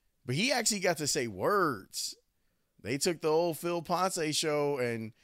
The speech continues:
on, on, uh, Chicago Tonight, and Mully got some run.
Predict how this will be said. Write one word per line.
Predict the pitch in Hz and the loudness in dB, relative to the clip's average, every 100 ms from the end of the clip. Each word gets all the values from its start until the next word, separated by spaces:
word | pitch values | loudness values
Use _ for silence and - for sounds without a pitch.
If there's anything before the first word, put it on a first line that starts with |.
| _ _ _ _ _ | _ _ _ _ _
on, | 120 135 135 | -2 0 2
on, | 127 131 131 | 0 0 0
uh, | 123 123 | 0 0
Chicago | - - 151 156 151 | 0 2 4 4 0
Tonight, | 147 139 185 175 120 | -2 2 2 2 -2
and | 104 104 101 _ _ _ 92 | -8 -8 -10 _ _ _ -2
Mully | 123 247 349 | 2 4 4
got | 143 135 | 4 4
some | - 135 120 | 4 0 0
run. | 135 226 466 320 - | 4 6 6 2 -6